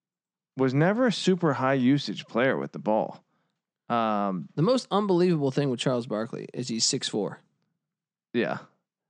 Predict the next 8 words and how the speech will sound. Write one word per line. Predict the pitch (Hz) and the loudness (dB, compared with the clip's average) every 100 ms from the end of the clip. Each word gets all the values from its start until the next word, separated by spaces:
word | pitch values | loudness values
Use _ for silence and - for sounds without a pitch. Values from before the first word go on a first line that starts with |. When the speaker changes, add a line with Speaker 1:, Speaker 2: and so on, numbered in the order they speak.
| _ _ _ _ _ - | _ _ _ _ _ -2
Speaker 2:
To | 165 | 2
get | 185 269 - - - | 4 2 -4 -8 2
the | 190 | 4
rebounding | 170 196 175 139 | 6 4 4 0
stats | - 139 131 | 0 -2 0
that | 143 | 0
he | 156 | 2
got. | 156 117 | 2 -2